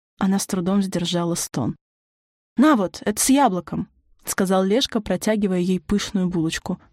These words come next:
"Молоко будешь?" Леся кивнула, но тут же задумалась. А вдруг на молоко у неё аллергия?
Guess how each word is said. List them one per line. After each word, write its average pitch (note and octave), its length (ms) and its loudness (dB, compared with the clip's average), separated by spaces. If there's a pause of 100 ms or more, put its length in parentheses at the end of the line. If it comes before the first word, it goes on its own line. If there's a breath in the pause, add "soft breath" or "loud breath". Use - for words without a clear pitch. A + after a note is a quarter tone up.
(340)
"Молоко G3+ 400 2
будешь?" A#3+ 420 0 (380)
Леся G#3+ 300 -2
кивнула, A3+ 500 2
но F3 120 0
тут A3 220 -2
же G#3 100 2
задумалась. F#3+ 640 -2 (480)
А F#3+ 80 -4
вдруг F3+ 360 -2
на C4+ 80 4
молоко G#3 420 2
у A#3 60 2
неё G3 300 2
аллергия? F#3+ 640 -2